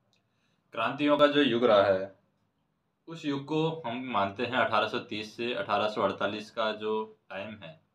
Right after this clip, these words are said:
उसे हम क्रांतियों का time मानते हैं या क्रांतियों का युग इसको कहा जाता है। क्यों कहा जाता है? क्योंकि इस समय बहुत सारी क्रांति हुई हैं।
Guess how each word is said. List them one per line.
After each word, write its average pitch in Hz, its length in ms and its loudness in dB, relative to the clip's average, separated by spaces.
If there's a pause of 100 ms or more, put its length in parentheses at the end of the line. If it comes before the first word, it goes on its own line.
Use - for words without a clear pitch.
(520)
उसे 120 200 -12
हम 147 200 -8
क्रांतियों 101 480 -6
का 127 160 -2 (380)
time 113 220 -4
मानते 92 340 -8
हैं 82 220 -20 (680)
या 131 120 -8
क्रांतियों 120 520 -2
का 120 120 2
युग 120 260 -2
इसको 127 420 -10 (220)
कहा 117 160 0
जाता 92 380 -2
है। 92 80 -10
क्यों 127 220 -6
कहा 131 180 2
जाता 127 360 0
है? 127 60 -2
क्योंकि 120 300 -8
इस 110 100 -8
समय 120 300 -8 (560)
बहुत 135 200 -6
सारी 120 180 0
क्रांति 101 340 -6
हुई 87 200 -4
हैं। 80 180 -16